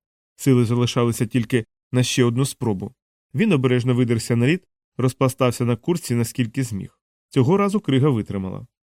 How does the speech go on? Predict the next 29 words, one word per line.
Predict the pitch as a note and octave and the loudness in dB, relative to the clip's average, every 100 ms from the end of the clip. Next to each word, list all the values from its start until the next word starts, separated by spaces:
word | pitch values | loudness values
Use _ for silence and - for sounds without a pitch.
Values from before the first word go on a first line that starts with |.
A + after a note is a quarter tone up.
| _ _ | _ _
Лодзі | B2 A#2+ A#2+ | 0 2 2
боязко | A#2 A#2+ A2+ - A#2+ | 2 2 0 -2 -2
повільно | - A#2+ A#2+ A2+ A2+ - _ _ | 0 0 2 0 -2 -6 _ _
відповзав | A#2+ G#2+ C3 A2 A#2+ | -2 0 0 2 0
від | A#2 A#2 | 0 -2
ополонки | A2 B2+ F3+ E3 A2+ | -2 -2 -2 -2 -2
і | |
зважився | G#2 C3 B2+ A#2+ - A#2 | 0 0 0 0 -2 -2
звестися | A#2 A2+ - E3 A#2 | -2 -4 -6 -6 -2
на | A#2 | 0
ноги | A#2 G#2+ G#2+ - _ _ - | 0 0 -2 -6 _ _ -2
лише | A#2+ G3 | 0 2
на | F3 | 2
значній | A#2 A#2+ - D#3+ C#3+ | 0 -2 -2 -2 0
відстані | B2 A2+ - A2+ | 0 -2 -2 -2
від | A#2 A#2 - | 0 -2 0
проламу. | C#3 A2 F#2 F#2 - _ _ _ _ _ _ _ _ _ _ _ | -2 0 -4 -10 -14 _ _ _ _ _ _ _ _ _ _ _
Тільки | C#3 C3 C3+ | 0 2 0
тепер | D3+ D3 D#3 | -2 0 2
він | A#2+ A2+ | 2 2
помітив | A#2+ B2 B2 A#2 | 2 2 2 2
миготіння | B2+ B2+ - B2 A#2 | 4 2 2 0 0
численних | A#2 B2 B2+ A#2 A#2 B2+ | -2 -4 0 0 0 -2
ліхтарів | A2+ A#2+ D3+ F#3 _ _ - | -2 0 -2 -4 _ _ -6
і | A#2+ | -4
почув | C3 - G3 | -2 -2 -2
крики | - B2 G#2+ B2+ | 0 -2 0 0
на | C3 | 0
березі. | G#2 F#2+ E2+ | -2 -6 -8